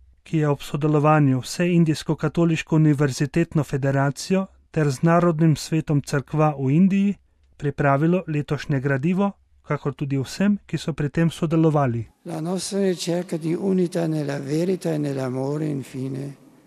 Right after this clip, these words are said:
Speaker 2: non deve mai per-
Speaker 1: Naše iskanje edinosti v resnici in ljubezni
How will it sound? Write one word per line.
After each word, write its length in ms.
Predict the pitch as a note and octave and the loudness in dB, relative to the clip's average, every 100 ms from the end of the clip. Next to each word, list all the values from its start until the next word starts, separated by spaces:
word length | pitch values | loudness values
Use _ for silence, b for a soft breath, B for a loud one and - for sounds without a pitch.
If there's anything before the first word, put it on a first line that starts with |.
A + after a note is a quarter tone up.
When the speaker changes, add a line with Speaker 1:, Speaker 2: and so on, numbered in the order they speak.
| b b b - | b b b -16
Speaker 2:
non 160 | D#3+ | -14
deve 260 | D3 D#3 D3+ | -12 -12 -12
mai 340 | D3+ D3+ D#3 | -14 -14 -16
per- 200 | D3 C3+ | -18 -2
Speaker 1:
Naše 340 | D3+ E3+ - G3 | 2 2 0 -4
iskanje 520 | F#3 - F3+ G3 G3 E3 | -4 -2 2 4 2 -2
edinosti 600 | C#3+ G3 G3+ F#3 - E3 | 2 4 4 4 2 2
v 60 | |
resnici 600 | D3+ C#3+ - G#3 - G#3 - | 2 0 2 2 0 -8 -2
in 120 | D#3+ | 0
ljubezni 640 | D3 C3 E3+ G3 G3+ G#3 | 2 2 2 4 4 4